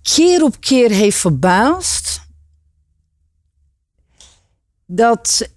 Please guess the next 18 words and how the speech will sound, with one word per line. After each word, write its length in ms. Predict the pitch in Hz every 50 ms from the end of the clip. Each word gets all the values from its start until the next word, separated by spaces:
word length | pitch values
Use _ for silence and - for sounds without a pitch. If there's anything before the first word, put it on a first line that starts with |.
| _ _ _ _
ik 300 | - 262 254 190 202 190
de 100 | 240 226
loyaliteit 1120 | 226 226 233 226 220 214 214 208 202 - - - - 262 269 294 320 359 330 - - -
mis 440 | - 214 214 226 240 277 330 - -
op 100 | 254 240
zo'n 260 | - - 269 269 262
moment 480 | 254 254 240 233 247 254 285 330 330 -
van 160 | - 233 220
de 80 | 220 196
opdrachtgever 1000 | 180 277 277 262 240 240 208 - 240 226 214 208 - 208 202 196 185 175 165 - _ _ _
waar 340 | - 170 185 208 208 208 208
wij 460 | 196 208 202 202 196 190 190 185 - _ _ _ _
iedere 400 | - 294 320 302 247 269 247 233
dag, 300 | 185 202 190 175 - -
dag 300 | 156 156 233 262 - -
in, 340 | - 233 214 196 185 175 170
dag 240 | 156 220 240 - -
uit, 500 | - - 196 185 170 165 - - -